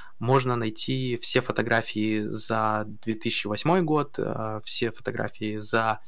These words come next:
июль две тысячи восьмого года и все фотографии за двадцать шестое июля две тысячи восьмого года. И это супер удобно.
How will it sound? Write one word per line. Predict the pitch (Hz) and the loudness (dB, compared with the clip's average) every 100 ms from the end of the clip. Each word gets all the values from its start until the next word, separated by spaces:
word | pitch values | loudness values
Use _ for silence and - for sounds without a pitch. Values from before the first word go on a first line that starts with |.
| - 135 | -6 -6
июль | 110 120 170 | 0 0 2
две | 156 | 0
тысячи | 160 - 135 | 0 -2 -2
восьмого | 131 143 131 123 | -2 0 0 2
года | 127 123 120 - - - - | 2 2 0 -4 -12 -12 -4
и | 135 143 | 0 0
все | - 117 135 135 - - - - - - 127 - | 0 0 0 0 -4 -8 -12 -12 -12 -8 -8 -4
фотографии | - 107 110 139 - 120 | -2 2 2 2 2 2
за | 117 117 | 2 0
двадцать | 110 117 - | 2 2 2
шестое | 139 - 131 113 104 | 0 0 0 0 0
июля | 107 107 104 | 0 -2 -2
две | 110 | -2
тысячи | 110 107 110 - - | -2 -2 -2 -6 -4
восьмого | 123 110 120 113 107 | -2 -2 -2 -4 -2
года. | 107 110 - - - - | -2 -2 -8 -12 -12 2
И | 127 | 2
это | 143 | 4
супер | - - 131 117 | 2 2 2 0
удобно. | 107 107 107 | 0 -2 -4